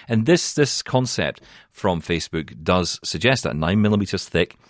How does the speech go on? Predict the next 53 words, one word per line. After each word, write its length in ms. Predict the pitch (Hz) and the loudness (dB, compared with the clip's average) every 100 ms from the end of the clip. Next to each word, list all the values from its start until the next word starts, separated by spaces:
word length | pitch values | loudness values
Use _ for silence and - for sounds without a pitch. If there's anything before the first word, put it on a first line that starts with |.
| _ _ | _ _
more 300 | - 90 107 | 0 6 6
like 140 | 120 107 | 6 0
a 60 | |
big, 380 | 87 - 95 95 - | -4 0 0 0 -16
thick 360 | - 110 - - | -4 -4 -4 -4
pair 240 | 95 87 | -2 -2
of, 160 | 78 - | -6 -8
of 200 | 82 82 | -10 -6
glasses, 580 | 82 78 - 80 85 - - - - - | -4 -4 -4 -6 -6 -10 -20 -20 -18 -2
um, 640 | 80 80 80 80 80 - _ | 0 2 2 0 -4 -6 _
than 540 | 82 82 85 82 80 - | -10 0 2 2 -2 -4
actually 380 | 85 - 90 76 | -8 -4 -6 -6
like 220 | 73 - | -8 -10
a, 180 | - 73 | -12 -10
like 200 | 76 82 | -6 -4
a 200 | 76 - | -4 -6
headset. 500 | 82 80 - 78 - | -6 -6 -6 -8 -6
So 120 | 95 | -6
I 40 | |
think 160 | 190 196 | -4 -6
it's 120 | 156 | -6
an 80 | 135 | -6
interesting 400 | 123 110 107 92 | -4 -6 -6 -6
idea, 440 | 85 82 82 69 | -6 -4 -4 -4
but, 320 | 64 78 - | -4 -6 -4
uh, 60 | 82 | -6
yeah, 200 | 80 80 | -2 -2
whether 200 | 78 113 | -2 -4
it's 100 | 87 | -4
good 160 | 95 - | -6 -6
for 160 | 73 | -4
us 160 | 85 - | -4 -4
or 80 | 69 | -8
not, 220 | 64 - _ - | -8 -10 _ -2
who 200 | 92 87 | 0 2
knows? 320 | 87 78 - - - - | 0 0 -6 -12 -12 0
Uh, 80 | 123 | 2
look, 160 | 135 113 | 4 4
stick 180 | 180 | 2
around. 180 | 165 131 | 6 6
We've 80 | 104 | 6
got 100 | 120 | 2
lots 160 | 143 139 | 0 0
more 100 | 120 | -2
to 80 | |
talk 240 | - 113 - | 0 0 2
about. 380 | 85 78 98 - | 0 2 2 2
Um, 440 | 104 107 107 104 - - - | 2 4 4 2 -2 -18 -6
what's 100 | 156 | -4
your 80 | - | 2
thoughts 220 | 131 - | 2 2
on 240 | 87 101 | -4 -4
Jaws? 840 | - 104 92 80 71 67 - - | -4 2 4 2 -6 -8 -6 -6